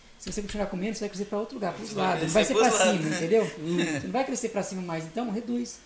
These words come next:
Speaker 3: Até os vinte e cinco anos, o nosso metabolismo, ele é, ele é um forno. Ele queima tudo que você
Speaker 1: Queima
Speaker 3: come.
Speaker 1: tudo. Eu sou a
Speaker 3: A
Speaker 1: prova
Speaker 3: partir,
Speaker 1: viva disso.
Speaker 3: a partir
Speaker 1: <laughs>
Speaker 3: dos vinte e cinco anos,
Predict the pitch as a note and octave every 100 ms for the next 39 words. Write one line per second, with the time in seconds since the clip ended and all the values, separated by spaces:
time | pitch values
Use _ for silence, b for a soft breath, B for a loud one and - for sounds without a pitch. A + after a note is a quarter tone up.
0 | - E3+ G#3 A#3 F#3 A#3 - G#3+ G#3+ E3+
1 | F3 G3 F#3 F#3+ F#3 F#3+ F3 F3+ D#3+ C#3
2 | F3 F3+ F#3+ G3 G#3 G3+ - - - -
3 | - - C3+ F#3+ - D3+ D3+ A#2 - _
4 | - - _ _ - C#3+ E3+ - G#3+ A#3+
5 | - - B3+ - - F#3 E3+ C3+ - -
6 | - - - B B B C4 - G3+ G3
7 | G#3+ G#3 G#3 G#3 F3+ F#3+ - C#4 - D4
8 | - D4 A#3+ C4+ D#3+ A#3+ B3+ - A#3 F#3+
9 | E3+ G#3+ G#3 C#3+